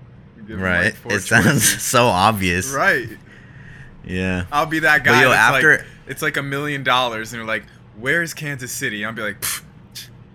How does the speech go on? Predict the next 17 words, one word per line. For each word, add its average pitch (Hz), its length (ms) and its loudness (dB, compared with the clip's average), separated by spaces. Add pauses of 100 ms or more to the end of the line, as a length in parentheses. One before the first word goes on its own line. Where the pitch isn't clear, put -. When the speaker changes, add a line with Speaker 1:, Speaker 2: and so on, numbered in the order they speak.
Speaker 1:
pff, - 220 -6 (260)
who - 80 -14
the 127 100 -2
Speaker 2:
Kansas. - 220 -6
Speaker 1:
fuck? 190 220 0
Are 208 60 4
you 202 120 -2
kidding 214 280 -4
me? 262 160 -8 (220)
Fucking 269 280 2
Kansas." 233 600 2 (140)
Speaker 2:
<laughs> 165 120 -6
Speaker 1:
Clicks 175 300 -2
it. 185 220 -2
Eh. 160 600 2 (420)
<laughs> 175 60 -12 (2000)
Speaker 2:
Oh, 98 300 -2